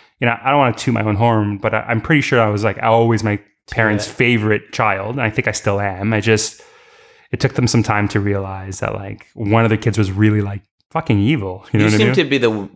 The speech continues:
Speaker 3: most well-adjusted member of the family. It's like you
Speaker 2: And
Speaker 3: were
Speaker 2: you're the
Speaker 3: raised,
Speaker 2: youngest.
Speaker 3: it's like you
Speaker 1: Yeah.
Speaker 3: was raised by wolves. Like, I don't know how you would
Speaker 1: I was
Speaker 3: come
Speaker 1: raised
Speaker 3: out of
Speaker 1: by the
Speaker 3: that.
Speaker 1: internet.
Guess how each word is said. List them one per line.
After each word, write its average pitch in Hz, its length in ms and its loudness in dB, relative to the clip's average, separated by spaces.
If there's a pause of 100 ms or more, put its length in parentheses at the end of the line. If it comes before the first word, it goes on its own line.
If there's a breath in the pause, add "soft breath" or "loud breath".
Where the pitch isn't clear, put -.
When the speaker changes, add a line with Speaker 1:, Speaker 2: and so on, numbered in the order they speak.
Speaker 3:
most 98 400 -2
well-adjusted 90 600 0
member 82 300 -8
of 80 140 -8
the 76 60 -18
family. 73 340 -10
It's 107 120 -10
like 143 100 -6
you 139 80 0
Speaker 2:
And 131 60 0
Speaker 3:
were 127 80 2
Speaker 2:
you're 143 40 4
the - 80 2
Speaker 3:
raised, 113 60 2
Speaker 2:
youngest. 113 680 -4
Speaker 3:
it's 110 60 -4
like 156 80 0
you 110 60 2
Speaker 1:
Yeah. - 20 6
Speaker 3:
was 101 140 2
raised 165 240 0
by 143 140 2
wolves. 110 600 -2
Like, 107 280 -2
I 117 100 -2
don't 139 100 -6
know 147 60 -4
how 147 60 -2
you 127 140 -4
would 120 80 -2
Speaker 1:
I - 20 2
was 127 100 0
Speaker 3:
come 127 80 0
Speaker 1:
raised 127 180 0
Speaker 3:
out 123 60 2
of 120 40 2
Speaker 1:
by 95 60 0
the 92 80 2
Speaker 3:
that. - 20 4
Speaker 1:
internet. 101 440 -2